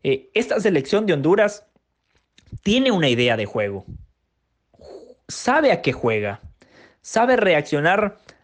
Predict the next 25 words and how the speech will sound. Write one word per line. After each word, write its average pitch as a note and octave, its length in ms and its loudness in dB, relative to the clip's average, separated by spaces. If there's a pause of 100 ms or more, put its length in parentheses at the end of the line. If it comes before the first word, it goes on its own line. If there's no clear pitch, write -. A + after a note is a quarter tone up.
ante, D3 760 0
eh, B2 200 -6
distintos A3 520 -2
escenarios F3+ 560 0
que D3+ 100 -6
se C#3+ 120 -4
le B2+ 100 -2
pueden D#3 320 0
presentar C3 440 -4
en B2+ 100 -4
un C3 120 -6
partido. A2 520 -6 (640)
Fabián G3+ 380 2
Coito, G3+ 340 2
además, D3 580 0 (800)
ha B3+ 400 0
potenciado E3+ 720 0
el E3+ 100 -2
trabajo D#3 420 2
en D#3 80 -12
fuerzas C#3+ 360 -4
básicas. B2 640 -6 (440)
Desde D3+ 240 2
su D3+ 140 -4
llegada, D3+ 720 0